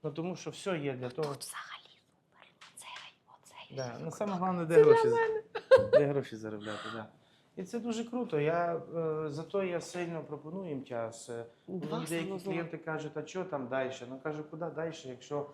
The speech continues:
Speaker 1: ви розумієте, коли ти йдеш, дивишся на інші проекти, розумієш,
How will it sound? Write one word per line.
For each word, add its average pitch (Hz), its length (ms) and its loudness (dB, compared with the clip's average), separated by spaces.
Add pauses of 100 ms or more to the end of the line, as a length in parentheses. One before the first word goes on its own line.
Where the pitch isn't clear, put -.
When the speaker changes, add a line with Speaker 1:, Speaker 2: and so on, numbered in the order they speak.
(280)
Speaker 1:
ви 139 80 -4
розумієте, 143 560 -6
коли 139 260 -4
ти 139 120 -6
йдеш, 139 260 -6
дивишся 139 480 -6
на 131 100 -8
інші 139 240 -8
проекти, 147 460 -6
розумієш, 135 580 -10